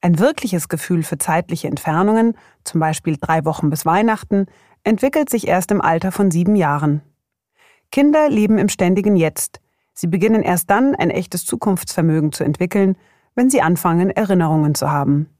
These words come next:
Sobald sie sich an Dinge erinnern können, die sie erlebt haben, beginnen sie auch zu verstehen, dass es Dinge geben wird, die kommen werden.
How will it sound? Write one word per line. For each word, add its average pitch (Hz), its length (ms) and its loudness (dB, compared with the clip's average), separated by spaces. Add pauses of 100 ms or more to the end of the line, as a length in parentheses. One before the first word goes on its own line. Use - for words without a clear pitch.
(840)
Sobald 202 400 0
sie 262 80 -2
sich 208 200 -2
an 170 120 0
Dinge 196 240 0
erinnern 226 400 0
können, 214 400 2
die 175 100 0
sie 160 120 0
erlebt 165 380 -2
haben, 226 340 2 (400)
beginnen 254 360 2
sie 262 140 2
auch 185 160 0
zu 165 120 -8
verstehen, 220 600 -2
dass 190 160 -2
es - 140 -8
Dinge 208 240 2
geben 175 380 0
wird, 196 300 -4
die 226 80 -6
kommen 160 360 2
werden. 139 400 -2